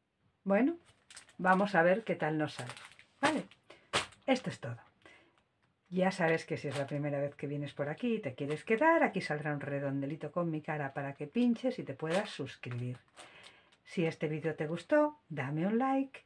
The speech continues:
coméntame qué te parece esto, qué te gustaría ver primero. Y si ya estás en mi canal, gracias, gracias, gracias por ver mis vídeos. Nos vemos pronto.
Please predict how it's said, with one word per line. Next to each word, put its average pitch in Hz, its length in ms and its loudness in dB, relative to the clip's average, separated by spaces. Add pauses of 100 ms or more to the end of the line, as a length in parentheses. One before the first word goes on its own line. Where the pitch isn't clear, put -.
(100)
coméntame 165 1000 2 (160)
qué 175 100 -6
te 170 140 -4
parece 139 540 -4
esto, 302 400 -8 (840)
qué 214 100 2
te 202 120 4
gustaría 143 520 -2
ver 160 200 -2
primero. 139 600 -8 (1040)
Y 160 280 -2
si 143 160 -6
ya 139 100 0
estás 147 240 -6
en 156 100 0
mi 156 100 -2
canal, 175 540 2
gracias, 156 560 0
gracias, 120 500 -2
gracias 294 540 0
por 151 220 -4
ver 143 160 -2
mis 143 260 -6
vídeos. - 540 -14
Nos 180 180 -4
vemos 160 300 -4
pronto. 127 420 -10